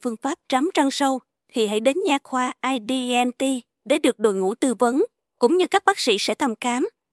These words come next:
và đưa ra hướng điều trị cụ thể cho tình trạng của bạn nhé. Cơ sở một, mười chín V Nguyễn Hữu Cảnh, phường mười chín,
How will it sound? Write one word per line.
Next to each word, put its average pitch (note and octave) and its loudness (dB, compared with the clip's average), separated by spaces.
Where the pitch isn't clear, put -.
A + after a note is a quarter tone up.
và A#3 4
đưa G#3 2
ra B3+ 4
hướng C#4+ -2
điều A#3+ 2
trị F#3+ 0
cụ F#3 -2
thể G3+ -2
cho C#4 0
tình G3 -2
trạng F3 0
của - -6
bạn F#3+ 0
nhé. C4+ -2
Cơ B3+ 2
sở G#3 0
một, B3+ 4
mười A#3+ 4
chín E4 4
V - -2
Nguyễn A3+ 2
Hữu A#3 -2
Cảnh, G#3+ -2
phường A3+ 2
mười A3 2
chín, C#4+ 0